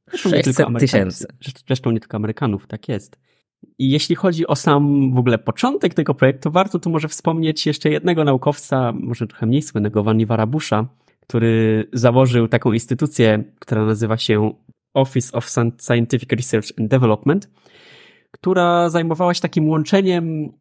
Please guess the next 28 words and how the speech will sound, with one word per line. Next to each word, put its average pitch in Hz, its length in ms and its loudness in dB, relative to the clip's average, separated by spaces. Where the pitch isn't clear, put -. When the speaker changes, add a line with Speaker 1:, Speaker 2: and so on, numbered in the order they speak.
Speaker 1:
rządu 196 800 2
z - 100 -10
przemysłem, 170 840 0
z 151 80 -4
naukowcami. 190 1000 -2
W - 40 -4
ramach 180 340 0
jej 196 140 0
powstały 170 480 -4
takie 151 240 -2
ważniejsze 135 480 0
projekty 156 480 0
już 151 420 -4
związane 131 720 2
z 127 240 -2
przemysłem 127 400 0
wojennym. 113 440 -2
Ona 131 200 4
finansowała 113 600 0
tworzenie 110 360 -2
zapalników 175 640 0
odległościowych, 156 800 -4
za-, 127 160 -2
zapalników 170 540 2
zbliżeniowych, 165 680 -2
ona 113 140 0
finansowała 107 640 -6
też - 340 -10